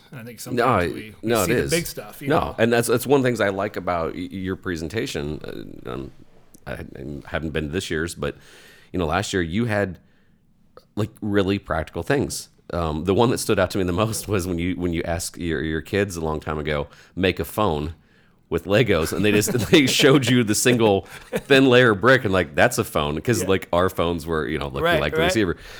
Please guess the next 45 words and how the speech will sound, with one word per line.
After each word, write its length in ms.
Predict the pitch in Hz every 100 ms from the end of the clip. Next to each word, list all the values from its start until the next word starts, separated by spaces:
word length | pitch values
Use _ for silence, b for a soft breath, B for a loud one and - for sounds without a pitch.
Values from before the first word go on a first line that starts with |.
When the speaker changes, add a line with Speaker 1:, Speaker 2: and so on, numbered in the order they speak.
| B 101
Speaker 2:
But 140 | 107
you, 140 | 113
you 180 | 117 127
had 220 | 120 95
simple 240 | - 92 -
practical 340 | 85 85 95
things. 180 | 151 - B B -
But 680 | 107 127 123 - - 127 135
going 260 | 131 123
back 160 | 113 107
to 80 | 113
what 100 | 101
you 80 | 98
said, 480 | - 160 113 101 113
like, 140 | 113
the, 80 | - 127 104 104 107
the 160 | 120 117
thing 240 | 185 208
I 60 | 120
love 260 | 98 101
about, 560 | 120 107 95 92 - -
like, 200 | 98 -
conferences 500 | 110 98 87 95 85
like 180 | 82 -
this, 460 | 87 85 - 101 -
um, 440 | 82 78 78 60 50 50 - 76 80 - 85
iste 360 | 90 95 90
and 320 | 80 80 73
A 100 | 69
S 120 | 85 -
C 100 | 85
D 240 | 82 80
and 260 | 78 76 78
the 100 | 82
other 140 | 82
bigs, 380 | 73 80 78 - b b b b b b -
is 140 | 110
that 120 | 117 123
there 140 | 156
is, 160 | 143 101
there's 160 | 110
that 160 | 120 -
church 280 | - 139 -
camp 220 | 131 98
moment. 340 | 113 110 57